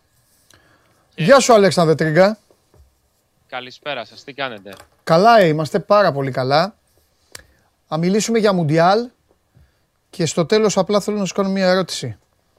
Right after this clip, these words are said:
Speaker 1: Ναι.
Speaker 2: Ωραία, να πάμε στο Μουντιάλ. Τι βλέπεις σήμερα να, πρώτα απ' όλα, ε,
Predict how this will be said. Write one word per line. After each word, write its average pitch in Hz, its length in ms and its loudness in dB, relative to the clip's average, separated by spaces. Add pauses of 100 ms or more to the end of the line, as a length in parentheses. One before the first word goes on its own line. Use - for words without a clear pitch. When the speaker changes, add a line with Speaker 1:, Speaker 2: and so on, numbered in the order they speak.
(560)
Speaker 1:
Ναι. 127 240 -14 (420)
Speaker 2:
Ωραία, 160 400 -2
να 143 140 -10
πάμε 190 240 -4
στο 170 140 -8
Μουντιάλ. 156 440 -2 (500)
Τι 240 160 -2
βλέπεις 220 440 0
σήμερα 139 1040 0
να, 135 420 -4 (220)
πρώτα 233 260 0
απ' 220 80 -2
όλα, 247 240 2 (140)
ε, 185 360 0